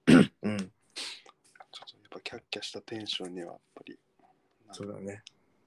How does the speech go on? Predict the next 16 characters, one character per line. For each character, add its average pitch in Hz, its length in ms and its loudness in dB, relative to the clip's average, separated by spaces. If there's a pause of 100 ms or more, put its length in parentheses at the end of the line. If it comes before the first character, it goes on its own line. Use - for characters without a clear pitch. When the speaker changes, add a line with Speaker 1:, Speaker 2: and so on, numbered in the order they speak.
(3000)
Speaker 2:
う 113 40 -16 (1300)
ん。 110 40 4
Speaker 1:
よ 107 80 2
か 127 120 10
っ 110 60 6
た、 98 100 -2
そ - 140 -4
の、 92 300 -2 (1900)
質 - 300 -2
問 139 220 4
が、 120 200 6
あ 120 60 10
の、 131 320 10 (600)
「短 127 180 6
冊 123 200 6
ど 123 140 12